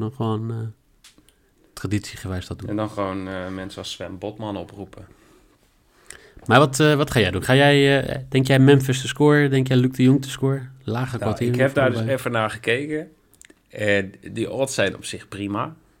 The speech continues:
Speaker 2: Want alles, eh, elke doelpunt te maken van Nederland is boven de twee. Dus dan, ja.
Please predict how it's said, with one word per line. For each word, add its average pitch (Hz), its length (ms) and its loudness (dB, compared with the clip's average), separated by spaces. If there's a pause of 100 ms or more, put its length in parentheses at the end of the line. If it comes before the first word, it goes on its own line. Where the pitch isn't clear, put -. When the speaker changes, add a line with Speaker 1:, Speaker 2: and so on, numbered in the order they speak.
(100)
Speaker 2:
Want - 180 -16
alles, 98 440 -10
eh, 95 320 -6
elke 104 220 -8
doelpunt 107 320 -6
te 104 60 -10
maken 98 240 -6
van 101 100 -10
Nederland 98 320 -6
is - 240 -10 (200)
boven 101 320 -8
de - 120 -18
twee. 107 340 -8
Dus 104 160 -12
dan, 85 180 -18 (120)
ja. 90 140 -20